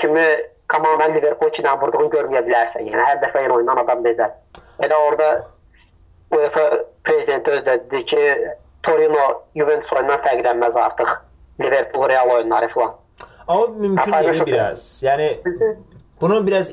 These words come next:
Speaker 2: N B A-dən, yəni bu sistemin idealı, bayaq da dedim, N B A-dədir. İstər maliyyə baxımından, istərsə də bu sistem baxımından orada çox yaxşı işləyir. Problem oradadır ki, bir ölkə daxilindədir, heç bir problemləri yoxdur səyahətlə bağlı. Yəni, nə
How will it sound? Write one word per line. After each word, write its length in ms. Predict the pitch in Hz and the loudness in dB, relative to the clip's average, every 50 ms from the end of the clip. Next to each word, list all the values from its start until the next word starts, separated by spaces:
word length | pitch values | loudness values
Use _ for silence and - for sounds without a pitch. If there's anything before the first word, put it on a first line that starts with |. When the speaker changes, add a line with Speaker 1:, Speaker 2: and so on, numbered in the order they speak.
| - - | -4 -2
Speaker 2:
N 220 | 165 151 151 151 | -2 -2 -2 0
B 80 | 151 151 151 | 0 0 2
A-dən, 200 | 147 156 151 - 127 | 2 0 0 0 0
yəni 200 | 120 120 120 160 | 0 0 0 0
bu 240 | 220 226 190 - - | 0 0 0 -2 -6
sistemin 360 | - - - 160 156 156 - | -6 -4 -2 -2 -2 -2 -4
idealı, 560 | - 139 127 131 131 127 120 123 135 147 156 - - _ _ - | -6 -6 -4 0 0 2 2 2 0 0 -2 -6 -14 _ _ 0
bayaq 280 | 135 131 123 123 - | 0 0 0 -2 -4
da 80 | 120 120 | -4 -2
dedim, 300 | 117 113 117 127 - - - | -2 -2 -2 -2 -4 -4 -4
N 200 | 123 127 123 123 | -2 -2 0 0
B 120 | 120 120 117 | 0 0 2
A-dədir. 400 | 113 120 110 110 127 135 - - - | 2 0 0 0 0 -2 -2 -6 -12
İstər 260 | - - - 135 127 - 123 | -10 -4 -4 -2 -2 -4 -4
maliyyə 340 | 127 123 123 123 127 127 117 | -2 0 2 2 2 2 0
baxımından, 400 | 113 - - 107 107 127 143 139 | -2 -4 -6 -6 -4 -4 -4 -4
istərsə 320 | - - 135 127 127 131 127 | -2 -2 -2 -2 0 -2 -4
də 80 | 127 113 127 | -2 0 0
bu 260 | 127 123 113 117 - - _ _ _ | 0 0 0 -2 -8 -18 _ _ _
sistem 380 | - - - - 165 156 143 | -14 -10 -4 -2 -2 -2 -2
baxımından 560 | 131 123 - 120 120 120 123 135 151 160 156 - - - - - - - - - - | -2 -4 -4 -4 -6 -4 -2 -2 -2 -2 -4 -8 -14 -20 -20 -20 -20 -20 -20 -6 -2
orada 480 | - 131 131 131 147 151 151 123 - - - | 0 0 0 2 2 0 0 0 -4 -10 -6
çox 160 | - 143 139 139 | -6 -4 -2 0
yaxşı 260 | 127 123 - - 131 | 0 -2 -2 -4 -8
işləyir. 400 | 113 - - 117 104 90 - - - - - - - - - - | -8 -6 -4 -4 -4 -4 -4 -8 -18 -20 -20 -20 -20 -20 -10 -4
Problem 340 | - 160 165 165 202 208 196 | -2 -2 0 0 0 0 0
oradadır 340 | 185 175 175 165 160 151 156 | 0 2 2 0 0 -2 -2
ki, 180 | - 175 165 | -4 -4 -2
bir 100 | 170 180 160 147 143 | 0 0 2 2 0
ölkə 180 | 139 - 151 113 | 0 -2 -2 0
daxilindədir, 680 | 127 120 117 117 - 117 113 110 110 113 110 117 127 131 | 0 0 0 0 -2 -2 -2 0 0 0 0 0 0 0
heç 180 | 151 139 - | -2 -2 -2
bir 100 | 131 117 - | -4 -6 -2
problemləri 560 | 123 123 120 117 120 120 117 117 110 107 113 | -2 -2 0 0 -2 -2 -2 -2 -2 0 0
yoxdur 240 | 117 113 110 - - - | 0 -2 -4 -6 -10 -6
səyahətlə 500 | - 107 107 110 110 107 107 - 110 104 104 104 | -4 -2 -2 -2 -2 -4 -6 -6 -6 -4 -2 0
bağlı. 360 | 104 104 104 104 107 104 104 104 - - - _ - - | 0 2 2 2 0 0 -2 -4 -6 -12 -20 _ -4 -2
Yəni, 160 | 117 117 127 139 | -2 0 0 0
nə 80 | 139 | -2